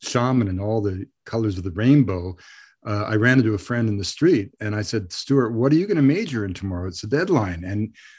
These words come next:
he looked at me, he said, "Anthropology." And I said, "What's that?" And he said, "Well, you read about Indians and like Forrest Gump." I said, "That'll do." And that's how technically I became a student of anthropology. But I think there was a deeper, a deeper story, Richard, is that,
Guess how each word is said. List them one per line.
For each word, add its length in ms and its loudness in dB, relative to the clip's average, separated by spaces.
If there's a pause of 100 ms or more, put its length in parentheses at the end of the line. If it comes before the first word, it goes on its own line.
(160)
he 60 -2
looked 220 0
at 80 0
me, 160 0
he 60 -2
said, 240 -2
"Anthropology." 920 -2
And 120 -4
I 100 -4
said, 280 -4
"What's 300 -4
that?" 460 -4
And 140 -4
he 80 -2
said, 400 -2 (140)
"Well, 180 0
you 140 -2
read 180 2
about 240 0
Indians 460 2
and 100 -6
like 160 -6
Forrest 400 -2
Gump." 320 -2
I 80 -8
said, 280 -6 (380)
"That'll 320 -2
do." 460 4 (360)
And 280 2
that's 160 2
how 520 2
technically 520 -2
I 120 -4
became 440 -2
a 20 -2
student 340 -2
of 80 -4
anthropology. 600 0
But 240 0 (420)
I 40 -6
think 120 2
there 80 2
was 120 0
a 40 -2
deeper, 760 2
a 80 -8
deeper 360 -2
story, 460 0
Richard, 480 -2
is 200 -2
that, 320 0